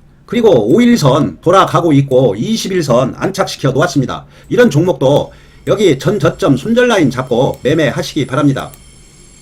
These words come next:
진성 티이씨도 적게 놓고 보시면 거의 바닥입니다. 그리고 차트가 정배열이고 이십 일선만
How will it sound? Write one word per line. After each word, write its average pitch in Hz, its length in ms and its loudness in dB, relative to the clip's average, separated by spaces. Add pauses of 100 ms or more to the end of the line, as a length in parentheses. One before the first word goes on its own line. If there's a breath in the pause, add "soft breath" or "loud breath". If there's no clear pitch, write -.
(560 loud breath)
진성 170 640 -2
티이씨도 117 960 -4 (560 loud breath)
적게 139 300 -2
놓고 156 220 -2
보시면 117 580 -4 (160)
거의 165 340 2
바닥입니다. 147 580 0 (580 loud breath)
그리고 196 500 0 (760)
차트가 190 720 -2
정배열이고 156 880 2 (200 soft breath)
이십 233 400 0
일선만 131 680 0